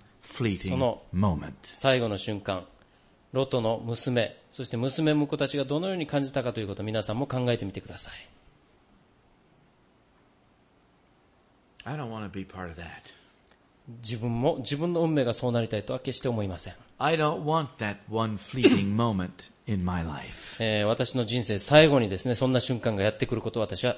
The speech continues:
Speaker 2: 決して望みません。
Speaker 1: Do you?
Speaker 2: 皆さんはどうでしょうか？
Speaker 1: I want to escape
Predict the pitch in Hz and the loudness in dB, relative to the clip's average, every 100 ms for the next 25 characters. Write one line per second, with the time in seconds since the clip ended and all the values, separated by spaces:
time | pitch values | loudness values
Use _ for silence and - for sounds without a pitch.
0 | - 110 - - - - _ 107 101 101 | -4 -10 -6 -6 -6 -10 _ -2 0 0
1 | 95 87 82 87 80 98 113 117 131 165 | 0 -2 -4 -6 -8 -4 0 4 6 4
2 | 180 - - - 127 127 110 98 95 82 | 2 -6 -10 4 6 8 6 4 2 0
3 | 82 - - - - 190 175 151 143 - | -6 -10 -18 -20 -20 -20 -20 -20 -20 -20
4 | 185 _ _ 165 196 214 214 214 _ _ | -20 _ _ -20 -20 -20 -20 -20 _ _
5 | _ _ _ _ _ _ _ _ _ _ | _ _ _ _ _ _ _ _ _ _
6 | _ _ _ - - - 131 160 175 180 | _ _ _ -20 -20 -4 2 2 2 -2
7 | 160 151 147 143 143 127 - - 139 127 | -2 -2 -2 -4 -6 -4 -6 -4 -4 -4